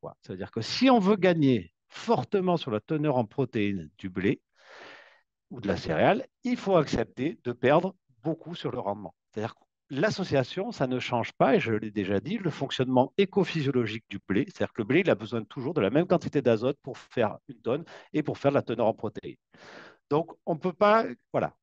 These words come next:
on, il faut faire des choix, et ça, ça va dépendre de l'objectif de l'agriculteur. Est-ce que c'est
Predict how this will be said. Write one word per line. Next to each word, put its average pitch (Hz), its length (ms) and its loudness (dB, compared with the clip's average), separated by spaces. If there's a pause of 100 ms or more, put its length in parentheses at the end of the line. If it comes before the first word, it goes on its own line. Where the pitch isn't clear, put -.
on, 156 760 0
il 196 120 -8
faut 226 100 -2
faire 202 220 2
des 147 100 2
choix, 156 380 0
et 139 80 -4
ça, 175 160 -2
ça - 200 -4
va 127 100 0
dépendre 131 480 -2
de 120 100 -10
l'objectif 127 360 -2
de 123 60 2
l'agriculteur. 113 400 2
Est-ce 160 100 4
que 123 120 -8
c'est 107 340 -2